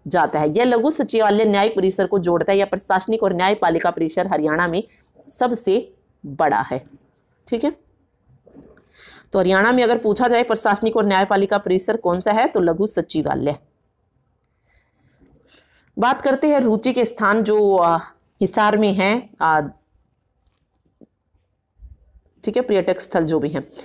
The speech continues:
तो देखिए, अग्रोहा धाम की बात करते हैं सबसे पहले। ऐसी मान्यता है कि अग्रोहा किसी समय महाराजा अग्रसेन के राज्य की राजधानी थी। तो ये आता है महाराजा अग्रसेन के राज्य की राजधानी कौन सी थी? अग्रोहा, पूछा भी गया था क्लर्क में,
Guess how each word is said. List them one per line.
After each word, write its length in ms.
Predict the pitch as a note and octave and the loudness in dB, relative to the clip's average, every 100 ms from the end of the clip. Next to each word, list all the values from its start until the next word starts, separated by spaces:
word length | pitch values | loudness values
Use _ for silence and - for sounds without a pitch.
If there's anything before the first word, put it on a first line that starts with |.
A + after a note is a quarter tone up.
| - - | -20 -12
तो 60 | - | -4
देखिए, 240 | G3+ A3+ | -2 0
अग्रोहा 440 | C4 G#3+ G#3+ A#3 B3+ | 2 2 2 2 2
धाम 260 | B3 G3+ | 2 2
की 120 | G#3 G#3 | 0 0
बात 220 | F3 - | 0 0
करते 300 | F3 E3 F3+ | -4 -2 -2
हैं 120 | G3 | -2
सबसे 280 | A3 - E3 | -4 -4 -4
पहले। 320 | F#3 E3 F3+ - - - | -2 0 -2 -4 -20 -8
ऐसी 340 | - A#3+ B3 E4 | -2 -2 0 0
मान्यता 460 | D#4 A3 A#3 B3+ | 2 2 2 2
है 140 | C#4+ A#3 | 2 2
कि 120 | A#3 | 0
अग्रोहा 520 | - G3+ A3 A3+ B3+ C4 | 0 0 2 2 0 -2
किसी 280 | B3+ C4 D#4 | -4 -2 -2
समय 300 | E4 A#3 G#3 | 0 0 0
महाराजा 480 | G#3 G3+ G3 F#3+ G#3+ | 2 2 2 2 2
अग्रसेन 720 | A3+ G#3+ A3 C#4+ C#4 A3+ F#3+ | 0 0 2 0 0 0 2
के 160 | G3+ G#3+ | 2 0
राज्य 420 | F3+ E3 G3 F#3+ | 2 0 2 0
की 160 | F#3+ G3 | 0 0
राजधानी 680 | F3+ D3 D#3+ - D#3 C#3+ D3+ | 2 0 0 -4 -4 -4 -4
थी। 40 | F3 | -4
तो 120 | A3 | -2
ये 120 | B3 | 0
आता 340 | A#3+ F3 D#3 F#3+ | 2 2 2 0
है 180 | A3 | 0
महाराजा 400 | B3+ F#3 E3+ E3 | 0 2 2 2
अग्रसेन 420 | F3+ E3+ - F3+ F3 | 0 0 0 -4 0
के 80 | |
राज्य 280 | F3 D#3+ E3 | 0 0 -2
की 100 | F3 | -2
राजधानी 400 | F3+ F3 E3 E3 | 0 0 0 -2
कौन 240 | D#3+ E3 E3 | -2 -4 -2
सी 140 | G3 | -4
थी? 100 | A3+ | -4
अग्रोहा, 540 | B3+ F3 E3 D#3+ E3+ | -2 -2 0 0 0
पूछा 380 | A#3 E3 D#3+ F3+ | 0 -2 -2 0
भी 140 | F#3+ G#3+ | 0 0
गया 180 | G3+ | 0
था 120 | F#3 G#3 | 0 -2
क्लर्क 360 | F#3+ F3 F3+ | 0 0 0
में, 220 | G3 B3 | -2 -2